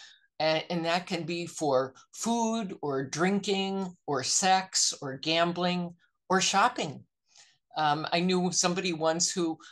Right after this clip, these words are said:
went shopping and just started buying pens uh, somebody else was buying chapstick.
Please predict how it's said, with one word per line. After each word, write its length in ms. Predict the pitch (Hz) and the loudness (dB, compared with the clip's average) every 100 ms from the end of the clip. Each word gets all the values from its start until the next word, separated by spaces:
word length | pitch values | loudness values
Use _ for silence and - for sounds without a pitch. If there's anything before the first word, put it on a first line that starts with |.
| _ | _
went 240 | 160 175 - | -2 -2 0
shopping 640 | - 185 185 196 170 160 - | 2 4 4 0 -2 -6 -4
and 360 | 156 151 147 | -2 -2 -2
just 220 | 143 180 - | -2 2 2
started 480 | 180 175 175 147 | 4 2 0 0
buying 560 | 151 160 170 165 160 139 | 2 2 2 -4 -8 -10
pens 720 | - 196 185 139 127 131 - - - - 160 | 0 2 2 -2 0 0 -2 -8 -20 -10 -2
uh, 160 | 156 | -2
somebody 500 | 147 - 196 202 202 | 0 0 0 -2 -2
else 400 | 185 196 190 - | -2 -2 -4 -6
was 240 | 165 147 131 | -8 -8 -2
buying 420 | 175 175 180 175 | 2 2 0 -4
chapstick. 680 | - - 190 - - 135 | -4 -4 -2 -2 -4 -6